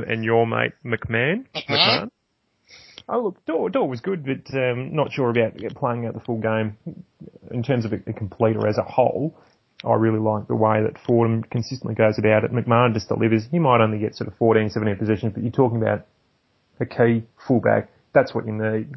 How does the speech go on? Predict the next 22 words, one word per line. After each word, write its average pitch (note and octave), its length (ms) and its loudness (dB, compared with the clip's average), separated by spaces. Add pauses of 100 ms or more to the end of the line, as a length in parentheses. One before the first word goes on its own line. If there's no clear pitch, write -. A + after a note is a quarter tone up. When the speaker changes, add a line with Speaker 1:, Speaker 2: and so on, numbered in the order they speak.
(500)
Speaker 1:
You A#2+ 80 -4
don't A2 260 2
need, A2 400 -2
you A2 60 -6
know, G#2 100 -4
your G2+ 200 -6
thirty A2 240 6
plus G#2+ 360 -4
like A2 100 -6
a G#2+ 40 -10
Brad G#2+ 200 -2
McKenzie G#2+ 420 -2
on G#2 100 0
the G#2+ 100 6
outside. G#2+ 640 2 (800)
Um, G#2 300 4
Mason C3+ 420 2
Wood A#2 160 -2 (420)
continues B2 720 -4 (120)
to G#2+ 180 -4 (640)
get C3+ 220 -2
that - 240 -2